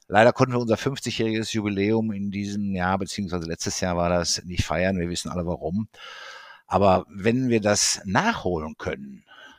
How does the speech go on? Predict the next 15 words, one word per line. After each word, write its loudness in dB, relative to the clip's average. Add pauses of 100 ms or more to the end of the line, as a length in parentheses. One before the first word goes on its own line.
(160)
ja, -10
welche 0
Speisen 2
würdet -4
ihr 0
heute 2
bestellen? -4 (460)
Oder -2
konkreter, -2 (420)
Ruhrpott-Tapas, 2 (260)
also -16 (120)
Pommes, 2
Schranke 0
und -4
Currywurst, -4